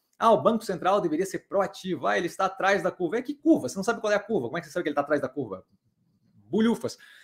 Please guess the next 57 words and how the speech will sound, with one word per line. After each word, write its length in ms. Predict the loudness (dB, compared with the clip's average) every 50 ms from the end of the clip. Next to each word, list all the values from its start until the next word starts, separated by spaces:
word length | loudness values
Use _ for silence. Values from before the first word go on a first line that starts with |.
| -20 _ -6
Diga 260 | 4 6 8 8 8
de 100 | 6 4
passagem, 500 | 4 2 2 2 4 2 2 2 2 2
foi 100 | -2 -2
o 20 | -2
que 80 | 0
foi 100 | -4 -2
falado 380 | 0 2 2 4 4 4 2 2
durante 280 | 0 0 0 0 -4
o 40 | -8
fed 380 | -4 2 4 6 6 6 4 0
o 60 | -4
tempo 260 | -4 -4 -4 -4 -8
todo 300 | -4 -2 0 0 0 -2
e 140 | 0 2 4
aparentemente 680 | 4 4 4 2 0 0 0 -2 -4 -4 -4 -4 -6 -6
estamos 340 | 0 0 0 2 2 0
indo 160 | 2 2 2 2
na 100 | 2 2
direção 420 | 2 2 0 2 2 0 0 0 -6 -12 _ _ -20 _ _ _
de 120 | -4 0 2
um 80 | 2
soft 360 | 2 4 6 6 6 6 4 0
landing. 400 | 2 2 2 2 0 -2 -4 -6 _ _ _ _ _ _ _ _
Se 160 | -10 2 4 6
a 60 | 6
gente 160 | 6 4 4
tá 80 | 4 4
indo 100 | 6 6
numa 160 | 4 4 4
direção 320 | 6 6 4 4 4 2
de 60 | 0
um 40 | 0
soft 260 | 4 4 4 2 2
landing, 360 | 0 -2 0 0 2 0 0 -2
o 80 | -2
fed 360 | 2 6 8 8 8 8 4
sabia 380 | 0 0 0 0 0 -2 -4 -4
o 40 | -4
que 60 | -6
estava 280 | -4 0 2 4 4 4
fazendo 440 | 2 -2 0 0 -2 -2 -2 -2
e 20 | -2
o 60 | -2
fed 240 | 0 0 -2 -2 -2
estava 240 | 0 0 2 2 2
certo. 340 | 2 2 2 2 2 0
E 60 | -4 -2
todo 200 | 0 0 2 2
mundo 200 | 0 0 0 -2
que 80 | 2
falou 260 | 2 2 4 6 6
asneira 560 | 6 6 4 2 -2 -2 2 4 4 4 4 0
de 160 | -2 -4 -10
que 280 | -10 -8 -8 -8 -8 _ _ _ _ _ _ -2
ia 180 | 2 4 4 4
ter, 720 | 4 4 4 6 6 6 6 4 4 4 4 2 0 -4